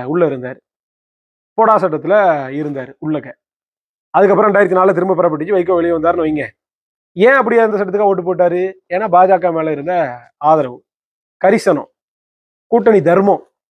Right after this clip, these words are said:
அதுக்காக ஓட்டு போட்டாரு இந்த வைகோ. இப்ப என்ன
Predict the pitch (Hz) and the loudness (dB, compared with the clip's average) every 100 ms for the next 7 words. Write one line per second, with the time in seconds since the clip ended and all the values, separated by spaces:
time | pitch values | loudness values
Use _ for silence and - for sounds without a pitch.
0 | _ 185 196 170 220 202 156 175 156 143 | _ 0 2 2 4 4 2 -2 -4 -8
1 | 131 127 _ _ _ - 170 180 139 143 | -10 -16 _ _ _ -12 0 0 2 -2
2 | 127 - - _ _ _ _ _ - 208 | -6 -12 -14 _ _ _ _ _ -6 0
3 | 196 | 2